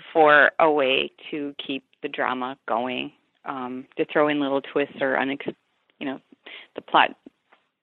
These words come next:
something unexpected in the plot. Um, otherwise, I feel like the series is gonna get boring. Um, and I didn't wanna write this typical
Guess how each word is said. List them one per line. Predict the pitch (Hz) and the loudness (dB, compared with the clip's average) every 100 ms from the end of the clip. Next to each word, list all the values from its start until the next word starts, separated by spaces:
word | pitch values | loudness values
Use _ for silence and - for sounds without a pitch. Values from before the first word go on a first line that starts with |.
| _ - | _ -4
something | 233 208 170 | 0 4 6
unexpected | 156 143 - 127 - 120 | 4 2 0 -2 -2 -10
in | 104 | -10
the | |
plot. | - 95 - - _ _ - | -10 -12 -14 -16 _ _ -10
Um, | 131 113 123 - _ _ - | -8 -8 -12 -18 _ _ 0
otherwise, | 233 233 180 | 4 6 6
I | 175 - | 4 2
feel | 165 | 2
like | 151 - | 2 -4
the | - | -4
series | 143 135 | -2 -4
is | 135 - | -6 -10
gonna | 135 123 | -10 -8
get | 117 - | -10 -8
boring. | 127 131 131 143 143 _ - | -4 -2 -2 -4 -8 _ -14
Um, | 127 127 131 135 _ - - - | -8 -6 -6 -12 _ -18 -18 -8
and | 196 - | -6 2
I | 262 | 4
didn't | 269 403 349 | 6 6 2
wanna | 208 208 202 | 2 4 4
write | 165 160 160 - | 4 4 4 2
this | 175 156 - - | -4 -4 -6 -14
typical | - 165 170 160 151 | -4 -2 0 0 0